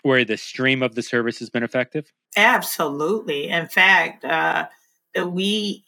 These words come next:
Speaker 2: it's been so effective. Our Bible study is now entirely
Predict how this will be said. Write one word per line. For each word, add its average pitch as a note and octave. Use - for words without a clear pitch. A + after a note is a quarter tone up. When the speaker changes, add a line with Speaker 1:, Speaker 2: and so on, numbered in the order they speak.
Speaker 2:
it's G#3
been G3+
so A#3
effective. D#3
Our F#3
Bible E3
study C#3+
is D3+
now D3
entirely D3